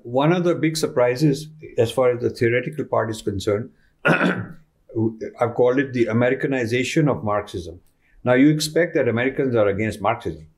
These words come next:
Uh, they are. But they don't realize that Marxism has entered the United States. In fact, the U S is sort of, uh, Marxism has been kind of reinvented and repackaged in another way.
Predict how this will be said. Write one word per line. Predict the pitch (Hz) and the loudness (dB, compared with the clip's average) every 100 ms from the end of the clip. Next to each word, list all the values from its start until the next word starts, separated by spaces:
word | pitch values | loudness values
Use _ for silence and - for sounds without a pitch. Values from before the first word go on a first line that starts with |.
| - | -8
Uh, | 95 - | -8 0
they | - | 4
are. | - 117 - - _ _ _ _ _ | 4 2 -2 -14 _ _ _ _ _
But | 107 113 | 0 2
they | 135 | 4
don't | 135 165 | 4 4
realize | 147 123 131 160 | 2 2 2 0
that | 147 127 | 0 0
Marxism | 110 127 135 147 147 135 | 2 0 0 0 0 0
has | 110 | -2
entered | 120 113 113 135 - - | 0 -2 2 0 -2 -6
the | 104 | -4
United | 98 110 117 113 | 0 0 -2 -4
States. | - 117 90 - - _ _ _ | 0 2 2 -2 -18 _ _ _
In | 117 113 | 0 2
fact, | 127 139 139 | 2 0 0
the | 117 | 0
U | 120 147 | 4 4
S | 165 160 - - - _ - | 2 0 -8 -18 -20 _ -2
is | 120 131 | 2 2
sort | 135 127 | 4 4
of, | 131 117 | 4 0
uh, | 117 98 | -4 -2
Marxism | 107 120 135 143 143 | -2 -2 0 0 2
has | 120 | 0
been | 113 120 | 0 -4
kind | 113 120 | 0 2
of | 110 | 2
reinvented | 107 135 113 107 120 131 110 | 4 4 2 0 0 0 0
and | 101 95 | -2 -4
repackaged | 101 151 156 120 - 135 113 | 2 2 2 -2 2 0 0
in | 110 | -6
another | 104 101 104 | -2 2 4
way. | 101 113 90 | 4 2 0